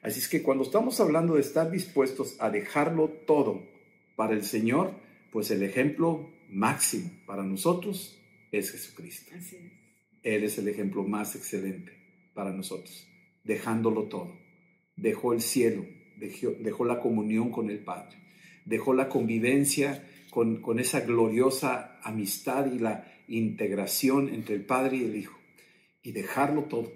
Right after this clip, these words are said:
Speaker 1: Se despojó a sí mismo, dice ahí Filipenses dos. Se despojó a sí mismo, tomando la forma de hombre.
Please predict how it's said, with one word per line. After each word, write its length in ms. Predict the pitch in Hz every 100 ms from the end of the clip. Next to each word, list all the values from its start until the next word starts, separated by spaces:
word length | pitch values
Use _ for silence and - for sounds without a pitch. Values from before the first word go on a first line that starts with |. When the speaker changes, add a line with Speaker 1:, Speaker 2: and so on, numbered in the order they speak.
| -
Speaker 1:
Se 220 | - 135
despojó 680 | 113 113 - 101 - - 202
a 60 | 202
sí 200 | - 190
mismo, 380 | 185 185 - - - -
dice 200 | 123 123
ahí 100 | 135
Filipenses 640 | 139 123 120 120 - -
dos. 300 | - - - - _ - - -
Se 200 | - 123
despojó 580 | 107 - - 107 - 160
a 60 | 196
sí 220 | - 175
mismo, 340 | 170 170 - - - - - -
tomando 580 | 123 117 131 190 220 214
la 160 | 190
forma 360 | - 147 170 190
de 160 | 175 -
hombre. 500 | 131 175 147 -